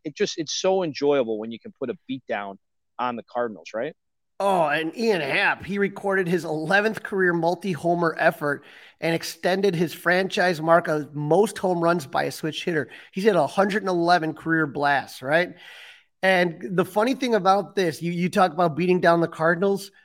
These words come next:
Speaker 2: four of Happ's eleven multi-homer games have come against the Cardinals. Three come o-, came off Adam Wainwright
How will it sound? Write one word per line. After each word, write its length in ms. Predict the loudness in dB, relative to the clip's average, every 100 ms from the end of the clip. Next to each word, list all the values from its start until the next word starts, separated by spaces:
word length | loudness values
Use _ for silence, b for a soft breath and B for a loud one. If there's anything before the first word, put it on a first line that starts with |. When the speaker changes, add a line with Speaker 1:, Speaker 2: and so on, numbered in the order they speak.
| b b
Speaker 2:
four 680 | -16 -4 2 4 4 0 -16 _ 0
of 140 | 0
Happ's 360 | 2 2 2 0
eleven 480 | -4 0 2 4 2
multi-homer 580 | 2 0 -2 0 0 0
games 280 | 0 0
have 180 | -2 -6
come 180 | -4 -2
against 340 | 0 0 -2
the 100 | -8
Cardinals. 680 | -8 2 2 2 -2 -6 -10 b b b b _
Three 720 | 0 4 4 4 2 -2 -10 _ _ _ -10
come 280 | 0 0 2
o-, 140 | 0
came 240 | 2 2 4
off 280 | 4 2 -4 _ -4
Adam 300 | -2 0 2
Wainwright 600 | 4 4 2 -4 -12